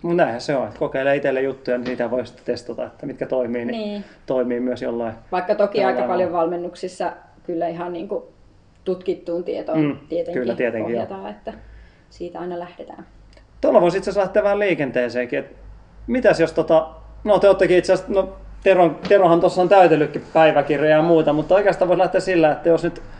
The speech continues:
Speaker 1: Tero ei olisi ollut tuossa jo Haitsonen piirissä niin vahvasti, niin jos Tero nyt tästä normi kadunpulliaisena perus-, perusjuoksijana, niin haluaisi tulla, haluaisi tulla tota sun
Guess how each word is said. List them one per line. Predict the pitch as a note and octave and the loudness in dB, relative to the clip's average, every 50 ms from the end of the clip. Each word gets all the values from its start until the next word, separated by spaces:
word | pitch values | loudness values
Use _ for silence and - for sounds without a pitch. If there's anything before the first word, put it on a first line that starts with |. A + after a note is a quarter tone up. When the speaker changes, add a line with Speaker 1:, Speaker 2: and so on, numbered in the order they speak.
| - - | -2 2
Speaker 1:
Tero | F3+ F3+ E3+ F3 F3 F3+ | 4 6 6 6 6 6
ei | F#3 F#3 F3 | 8 8 8
olisi | D#3 D3+ D3+ - - - - - - - - - - - - - - - | 8 6 6 2 -10 -18 -20 -20 -20 -20 -20 -20 -20 -20 -20 -10 -2 4
ollut | E3+ E3 D#3+ D#3 D#3+ | 6 6 6 6 4
tuossa | - E3 D3+ - - E3 | 4 2 4 4 6 6
jo | E3 | 6
Haitsonen | D#3 E3+ F#3 F3+ E3 E3 - - D#3 D#3 D3+ D3 | 8 8 6 6 6 4 2 0 2 2 2 2
piirissä | - F3 E3+ E3 D#3+ D#3+ D#3 - D3+ | 4 4 6 6 6 4 0 -2 0
niin | D#3+ D#3+ D#3 C#3+ | 0 0 2 4
vahvasti, | E3 D#3+ D3+ C#3+ C#3 C3 A2+ - - C3+ C3+ | 4 4 4 4 0 -4 -4 -4 -6 -4 -2
niin | C#3+ C#3+ C#3+ C#3 - - - - - - | -2 -2 -2 -4 -10 -18 -20 -16 -12 -10
jos | - - - | -10 -6 0
Tero | - G3 F#3 E3+ E3 | 2 4 4 4 4
nyt | D#3+ D#3+ - | 2 2 0
tästä | F#3 D#3+ - - D3 C#3+ - - - - - - - - - - - - _ - | 0 -2 0 -2 -4 -4 -6 -14 -20 -20 -20 -20 -20 -20 -20 -20 -20 -20 _ 0
normi | F3 F#3 F3+ E3 D#3+ E3 D#3 - - - - - | 2 4 4 4 4 2 2 0 -2 -14 -4 2
kadunpulliaisena | - F3+ E3+ E3 D#3+ D#3 D#3 - D#3+ D#3 D3+ D3+ D3+ D3 D3 D3 C#3+ C#3+ D#3 D#3 D3+ | 4 6 6 6 4 2 2 2 2 4 4 4 4 4 4 4 2 2 2 0 0
perus-, | D3+ F3 E3 D3+ D#3 D3 - - - - | 2 2 2 2 2 0 -4 -8 -10 -2
perusjuoksijana, | - E3+ E3 D#3+ D#3 - D#3+ D#3+ D#3 C#3+ C3+ - - D3 C3+ C3 | 0 2 2 2 2 0 2 2 2 2 2 0 -2 -2 -2 0
niin | C3+ C#3 C3 | 0 -2 -2
haluaisi | C#3 C#3+ C#3+ C#3+ - | -2 -2 -2 -2 -2
tulla, | - D#3+ D3 C#3+ C3+ C3+ - - - - _ - - - - - _ | 0 0 2 2 0 -2 -2 -6 -20 -20 _ -20 -20 -20 -20 -20 _
haluaisi | - D#3+ D#3 D3+ D3 C#3 - | -2 0 0 2 0 -2 -2
tulla | - D#3 D3 D3 | -2 0 0 0
tota | C#3+ - - C#3 - C3+ D3 - - - - _ _ _ _ _ _ _ _ _ _ _ _ _ _ _ _ _ _ _ _ | -2 -2 -6 -6 -2 -2 -4 -4 -6 -14 -20 _ _ _ _ _ _ _ _ _ _ _ _ _ _ _ _ _ _ _ _
sun | - - F#3 F3 E3 D3+ | -4 0 2 4 4 2